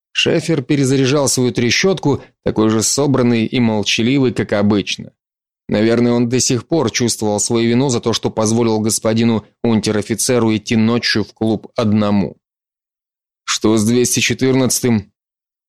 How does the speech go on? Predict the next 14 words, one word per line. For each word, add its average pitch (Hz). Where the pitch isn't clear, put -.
«Не 147
знаем 117
пока. 95
Кричат. 131
Наверное, 110
жарко 110
там. -
Да -
и -
у 190
нас -
не 131
холодно». 98
«Потери?» 117